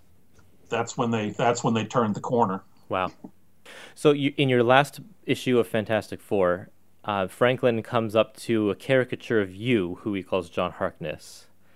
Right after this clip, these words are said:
Speaker 1: All right.
Speaker 2: Um, <laughs> with, and you, and I assume it's your family that's there as well, right?
Speaker 1: Yeah, that's a, that's an unfortunate thing. That's, if, if you look at my website, you will not find that issue listed. Um,
Speaker 2: Oh.
Speaker 1: and, and the reason is,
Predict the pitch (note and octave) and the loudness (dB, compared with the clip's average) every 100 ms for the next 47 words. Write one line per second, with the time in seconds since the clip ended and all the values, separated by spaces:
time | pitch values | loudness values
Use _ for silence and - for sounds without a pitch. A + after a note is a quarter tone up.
0 | - A#2+ A2+ A2 A2+ - A2 G#2+ - - | -4 2 2 2 -2 2 4 4 0 -2
1 | D#3 - F3 D3 - - C3+ C3+ - - | -2 -4 0 0 0 -4 -2 -4 -8 -16
2 | - - C#3 C#3 C#3 E3+ D3 B2+ - A#2 | -20 -2 2 4 4 2 2 -2 2 2
3 | A2+ G#2+ G2 F#2+ - F#2 E2+ F#2+ F2 D#2+ | 2 0 -2 -2 -2 0 -2 -2 -2 0
4 | E2+ F2 F2+ - - - - - - F3 | -2 -4 -6 -16 -20 -20 -20 -14 2 6
5 | F3 F3 G3+ G#3+ G#3+ E3 F3+ F#3+ F#3+ D3 | 8 8 8 4 2 -2 -2 0 2 2
6 | C3 D3 D3 - C#3+ A#2 - C3+ A#2 C3 | 0 -2 -2 0 -4 -4 -4 -2 0 -2
7 | C#3 - - D3 - - C3 - D3 C3+ | -2 -8 -12 -14 -14 -16 -14 -6 -2 0
8 | D3 D#3 D3+ C3+ B2+ C#3 D3 C#3 A2 A#2 | 2 2 2 4 6 4 4 2 2 0
9 | A#2 A#2 B2 A#2+ - B2 A#2 A2+ A#2 A#2 | 0 2 2 0 0 -2 0 -2 -2 -2
10 | B2 A#2 A#2+ - G2 - - - B2+ A2 | -2 -2 -2 -4 -8 -10 -20 -6 0 4
11 | G#2+ G#2 C3 C#3 - - - _ _ - | 4 4 4 2 0 -20 -20 _ _ -20
12 | - C#3+ C3 D#3+ B2+ B2 C3+ D3 C3 C#3 | -4 0 0 2 2 4 6 6 6 2
13 | F#3+ F#3+ C3+ B2 A#2+ - | 6 8 8 6 0 -10